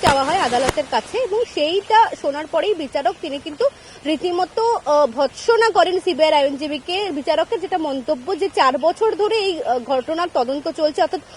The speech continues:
অভিজিৎ সরকার হত্যা মামলার তদন্ত চলছে, এবং যে দ্বিতীয় সাপ্লিমেন্টারি চার্জশিট দেওয়া হয়েছে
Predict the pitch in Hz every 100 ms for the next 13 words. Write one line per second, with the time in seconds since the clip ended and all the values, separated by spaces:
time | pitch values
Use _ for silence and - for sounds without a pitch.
0 | - 294 269 302 - 403 294 285 - 349
1 | 285 233 277 254 339 302 285 294 311 247
2 | 277 269 311 330 302 - 359 370 392 -
3 | 269 202 330 453 349 339 359 415 339 311
4 | 311 320 359 392 302 269 359 240 262 269
5 | 330 453